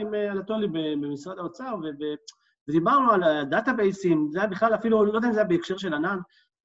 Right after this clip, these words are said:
ואמר, "אם אני מסת-, אם היה לי רק דאטאבייס אחד, הייתי מסתפק ברק דאטאבייס אחד, כאילו, בשביל מה אני אסבך את כל הארגון עכשיו ב-," ו-, ואתה יודע, ב-,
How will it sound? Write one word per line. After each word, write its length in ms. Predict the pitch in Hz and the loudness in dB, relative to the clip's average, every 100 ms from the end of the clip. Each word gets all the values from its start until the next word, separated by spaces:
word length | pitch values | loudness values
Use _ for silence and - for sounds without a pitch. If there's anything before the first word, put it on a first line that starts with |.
| 135 | -8
ואמר, 380 | 170 185 220 285 302 320 285 | -6 -4 -4 -4 -4 -6 -6
"אם 140 | 285 262 | -2 0
אני 220 | 247 226 208 202 196 185 185 | 0 0 0 0 -2 -4 -10
מסת-, 400 | 190 180 - 208 226 | -12 -10 -8 -6 -2
אם 140 | 226 | 2
היה 100 | 226 | 4
לי 100 | 214 | 4
רק 160 | 190 190 | 2 0
דאטאבייס 420 | 202 202 180 - | -2 0 -4 -4
אחד, 200 | - 285 | -2 -2
הייתי 160 | 294 | 2
מסתפק 360 | 285 - 262 277 | 0 0 -2 -2
ברק 220 | 262 269 | 0 -2
דאטאבייס 340 | 262 262 254 254 | -2 -2 -4 -4
אחד, 180 | 269 262 | -4 -2
כאילו, 140 | 185 | 0
בשביל 180 | 170 180 | 0 0
מה 80 | 214 | 0
אני 100 | 240 | -2
אסבך 300 | 226 226 226 | -4 -4 -4
את 60 | |
כל 160 | - 233 | -2 0
הארגון 320 | 214 196 262 | 0 -2 -4
עכשיו 240 | - 208 175 | -2 -4 -2
ב-," 320 | 185 180 180 175 _ _ _ _ 143 | 0 0 -2 -6 _ _ _ _ -6
ו-, 140 | 170 143 | -6 -2
ואתה 460 | 170 170 170 170 247 | -2 0 0 0 0
יודע, 100 | 277 | -2
ב-, 180 | 202 | -2